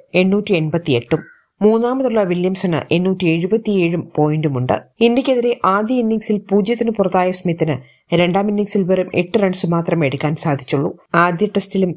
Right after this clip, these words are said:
സ്മിത്തിന് രണ്ട് ഇന്നിംഗ്സിലുമായി വെറും രണ്ട് റൺസ് മാത്രമാണ് എടുക്കാൻ സാധിച്ചത്. തുടർച്ചയായി ചെറിയ സ്കോറിൽ പുറത്തായതോടെ ബോക്സിംഗ് ഡേ ടെസ്റ്റ് കഴിയുമ്പോൾ സ്മിത്തിന് പതിമൂന്ന് മുതൽ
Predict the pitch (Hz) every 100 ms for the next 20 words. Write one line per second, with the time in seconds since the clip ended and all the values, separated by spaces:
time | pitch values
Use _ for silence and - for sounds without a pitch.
0 | - - 185 190 190 180 180 202 214 196
1 | 202 208 185 180 170 170 175 185 175 170
2 | 180 190 196 - 170 165 160 160 147 147
3 | 156 147 143 131 135 156 - - - -
4 | 233 220 233 294 254 226 226 - 202 220
5 | 254 - 214 208 214 185 185 180 180 175
6 | 160 - 170 180 180 226 220 196 190 190
7 | 196 208 196 170 170 151 - - 185 185
8 | 175 220 - 220 202 214 240 226 202